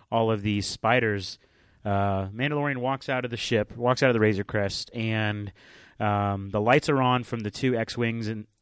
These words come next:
pilots, and they're just going to town. And then I actually took notes on the exchange they had,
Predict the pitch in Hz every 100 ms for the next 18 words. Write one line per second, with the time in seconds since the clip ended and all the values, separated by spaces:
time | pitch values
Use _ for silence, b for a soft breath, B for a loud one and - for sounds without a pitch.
0 | _ 120 120 117 - 107 123 120 - 117
1 | 107 - 113 110 110 - 127 151 151 156
2 | 220 226 - 143 - 147 120 123 131 -
3 | 120 117 110 107 107 110 107 - - 110
4 | 131 151 143 151 151 170